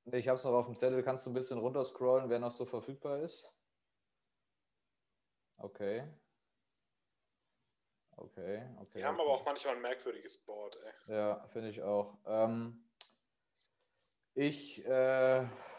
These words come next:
Speaker 1: würde mal versuchen, vielleicht mit den, kannst du mal bei den, ich habe ja kein Trade-Offer, mal wieder nicht, kannst du mal bei den,
Speaker 2: <laughs>
Speaker 1: kannst du mal
Speaker 2: Hast
Speaker 1: bei den,
Speaker 2: Lawrence bekommen und heulst hier rum,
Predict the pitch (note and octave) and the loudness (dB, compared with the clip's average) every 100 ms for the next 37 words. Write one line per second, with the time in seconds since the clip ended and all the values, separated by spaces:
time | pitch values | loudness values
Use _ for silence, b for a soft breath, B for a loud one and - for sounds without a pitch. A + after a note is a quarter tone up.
0 | B A#2+ A#2 D3 D3+ C#3+ C#3 C#3 B2+ G#2+ | B -2 2 4 6 6 6 6 4 2
1 | C3+ A#2+ D3 E3 E3+ E3 E3 E3 - _ | 0 2 2 0 0 -2 -4 -6 -12 _
2 | C#3+ A#2+ B2 B2+ - B2+ B2+ B2 A#2+ G#2+ | -8 2 4 4 2 -2 0 -2 -4 -2
3 | C3 C3+ C3+ C3 B2 A#2+ A#2+ A#2 D#2+ G#2+ | -2 -2 2 4 6 4 0 -4 -6 -2
4 | B2 B2 A#2+ B2 A2 A#2+ C3 B2+ C3+ C3+ | 2 4 4 2 4 4 6 4 4 2
5 | A#2 G#2+ A2+ C#3+ C#3 C#3+ C#3+ C3+ B2 B2+ | 4 2 2 0 0 -2 -4 -6 -4 0
6 | B2 A#2+ A#2 A2+ A2+ - - - - - | 2 4 6 6 6 4 4 -2 -10 -8
7 | F#3 - A4 B3+ A#3 C4 A#3 B3+ - A3 | -2 0 4 4 6 4 6 4 6 2
8 | - - - D#3+ B3 D#3+ - D4+ D4 E3+ | 4 4 4 0 4 8 10 10 12 12
9 | A3+ C#4+ C#4 - A3 - A3 G#3+ F#3 E3+ | 12 10 8 6 6 8 8 8 8 8
10 | F#3 F#3+ - - D3 A#2+ A2 | 8 6 2 -2 -2 -2 -6